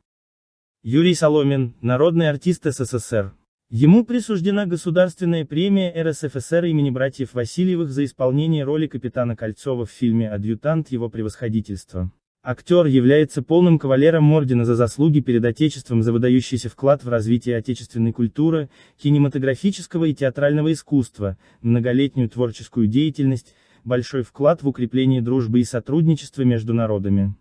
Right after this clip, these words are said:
Юрию Соломину присуждена театральная премия «Золотая маска» за выдающийся вклад в развитие театрального искусства.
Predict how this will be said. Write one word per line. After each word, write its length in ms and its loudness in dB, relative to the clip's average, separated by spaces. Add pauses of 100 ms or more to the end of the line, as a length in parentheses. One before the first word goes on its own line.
(300)
Юрию 380 4
Соломину 520 4
присуждена 560 0
театральная 480 2
премия 380 2
«Золотая 360 2
маска» 380 2
за 100 2
выдающийся 600 0
вклад 340 2
в 60 -6
развитие 500 0
театрального 640 -2
искусства. 580 -6